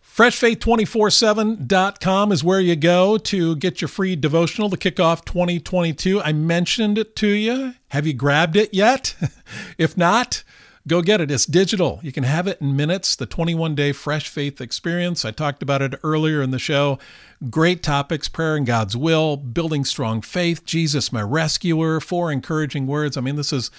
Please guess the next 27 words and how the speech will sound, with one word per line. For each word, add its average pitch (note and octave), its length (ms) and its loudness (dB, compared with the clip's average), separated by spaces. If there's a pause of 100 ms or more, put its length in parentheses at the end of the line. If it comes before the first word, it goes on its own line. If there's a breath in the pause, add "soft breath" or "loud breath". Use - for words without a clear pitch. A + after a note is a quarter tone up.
(320 loud breath)
talk A#3 180 2
about G3+ 180 2
Fresh G3 300 0
Faith F#3 280 -2
in C#3+ 80 -2
Real D#3 160 0
Life D#3+ 260 0
podcast. D#3 680 -4
This C#3+ 160 -4
devotional B2+ 500 -4
is G2+ 80 -6
Fresh - 380 -6
Faith A2+ 400 -6 (340 soft breath)
in A#2 300 -4
Real A#2 260 -2
Life. G#2 480 -6 (380 loud breath)
You C#3 160 6
also A#3+ 440 4
get D3+ 320 -2
with C#3+ 240 -2
this C3 540 2
a B2+ 240 -2
free G#3 320 -2
membership E3+ 720 0
in C#3 80 -4
Fresh E3 380 -2
Faith D#3 480 -2